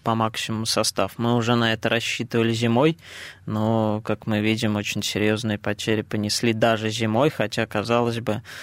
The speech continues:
там можно как-то смотивировать, уговорить, э, игроков хотя бы доиграть сезон. Даже этого не удалось. А сейчас, когда будет полное переформатирование составов, новый лимит, отъезд иностранцев,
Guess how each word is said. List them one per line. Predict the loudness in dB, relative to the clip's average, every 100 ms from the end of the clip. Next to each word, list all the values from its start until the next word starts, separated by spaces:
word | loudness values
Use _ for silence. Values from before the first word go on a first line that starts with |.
| -14 -16 -18 -8
там | -4 0
можно | 2 2 0
как-то | 0 -2 -2 -4
смотивировать, | -2 -2 0 2 4 4 2 0 -4
уговорить, | -2 2 4 2 0 -4 -2
э, | -2 0 -2 -4 -6 -10 -8 -6
игроков | -2 0 0 -4
хотя | -2 -4 -2
бы | -2 0
доиграть | 0 0 0 -2
сезон. | -2 -4 -4 -2
Даже | 0 0 0
этого | -2 -2 -6
не | -4
удалось. | -2 2 4 4 2 -2
А |
сейчас, | -2 2 2 0
когда | -2 0 0 0
будет | 2 0 -2 -4
полное | 0 2 2 2 2 0
переформатирование | 0 0 0 0 0 0 0 0 0 0 -2 -4
составов, | -2 -2 -2 2 4 4 2 -6 -16 -16 -16 -4
новый | 0 2 4 2
лимит, | 4 4 4 2
отъезд | 0 2 0 0 -2
иностранцев, | 0 -2 0 2 2 0 -2 -6